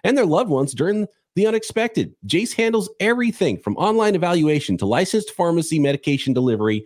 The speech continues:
and ongoing consultation and care. All you have to do is go online right now at jace medical dot com and receive a twelve-month supply of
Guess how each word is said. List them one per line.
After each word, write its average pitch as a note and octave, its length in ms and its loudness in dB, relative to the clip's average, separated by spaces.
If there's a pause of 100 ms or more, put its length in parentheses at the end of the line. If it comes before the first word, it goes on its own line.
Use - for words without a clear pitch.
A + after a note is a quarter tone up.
(220)
and G#2 160 0
ongoing C#3 540 0
consultation C#3 960 -2 (420)
and B2+ 400 0 (320)
care. C3 440 -4
All C3 100 0
you G#3+ 60 2
have B3 120 -2
to G#3+ 60 -4
do G#3+ 280 0
is E3 260 2 (260)
go D#3+ 160 -2
online F#3 500 2
right E3 260 0
now D#3 240 0
at F#2+ 160 -2
jace C#3+ 280 -2
medical D3 320 -2
dot B2+ 280 -2
com A#2+ 420 -2
and A2+ 240 0
receive B2 440 0
a - 80 -4
twelve-month F3 520 -2
supply F3 440 0
of C#3 200 2